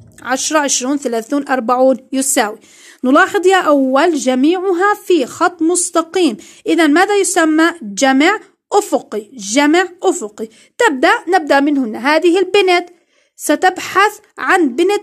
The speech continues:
مثلها لتلعب معها، وجدت هؤلاء، سنأخذهم مع بعض،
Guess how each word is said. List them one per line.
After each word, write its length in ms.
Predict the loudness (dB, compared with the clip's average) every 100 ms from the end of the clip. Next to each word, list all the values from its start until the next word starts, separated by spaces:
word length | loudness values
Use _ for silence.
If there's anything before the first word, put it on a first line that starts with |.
| 0
مثلها 720 | 0 0 -4 -2 0 0 0 -2
لتلعب 500 | 0 2 2 2 2
معها، 480 | 2 2 0 -2
وجدت 580 | 0 0 2 2 2 0 -2 -16 -20 -4
هؤلاء، 560 | -2 0 2 2 2 -4 _
سنأخذهم 760 | -8 -6 -6 -2 2 4 2 2
مع 180 | 0 0
بعض، 400 | -2 0 0